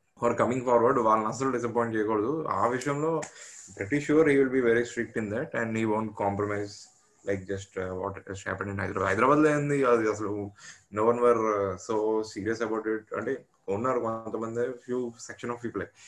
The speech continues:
కానీ ఇక్కడ ఆంధ్రాలో comparatively more number of people, they are serious about the, uh, seats which are being allotted. So,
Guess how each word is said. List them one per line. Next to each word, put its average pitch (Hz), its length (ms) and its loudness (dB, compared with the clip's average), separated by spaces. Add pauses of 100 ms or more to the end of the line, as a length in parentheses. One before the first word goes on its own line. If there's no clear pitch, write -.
(240)
కానీ 160 160 0
ఇక్కడ 156 200 -2
ఆంధ్రాలో 117 360 0
comparatively 147 680 0
more 120 280 -2
number 139 220 -6
of 139 80 -4 (120)
people, 143 220 -6 (220)
they 131 160 -4
are 131 100 -6
serious 123 320 -8
about 120 260 -2
the, 117 200 -4 (640)
uh, 101 320 -6
seats 110 480 -8
which 104 140 -8
are 101 120 -6
being 101 220 -6
allotted. 95 380 -10 (480)
So, 143 60 -2